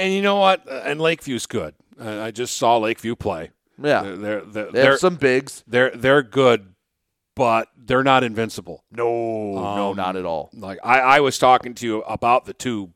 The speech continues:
Speaker 1: big players, um, and I thought if they could conv-, combine those two kids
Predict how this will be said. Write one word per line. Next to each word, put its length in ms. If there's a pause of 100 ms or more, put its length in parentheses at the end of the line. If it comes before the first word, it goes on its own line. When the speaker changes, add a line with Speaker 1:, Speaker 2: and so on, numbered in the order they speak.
(100)
Speaker 1:
big 240
players, 500 (500)
um, 580
and 180
I 120
thought 280
if 140
they 120
could 200
conv-, 400 (160)
combine 560
those 220
two 200
kids 440